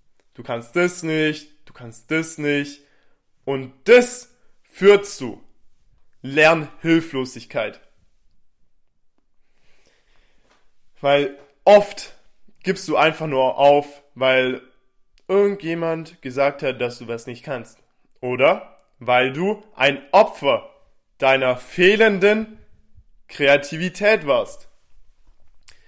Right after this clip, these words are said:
Arnold Schwarzenegger im Buch Total Recall Mentality hat ein Beispiel genannt,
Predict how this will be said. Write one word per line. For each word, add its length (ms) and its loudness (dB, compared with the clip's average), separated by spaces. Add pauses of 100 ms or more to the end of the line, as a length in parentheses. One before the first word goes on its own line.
(500)
Arnold 380 4
Schwarzenegger 600 0
im 180 -10
Buch 360 0 (520)
Total 400 0
Recall 680 2
Mentality 840 -2 (960)
hat 280 -2 (920)
ein 100 -4
Beispiel 340 2
genannt, 440 -12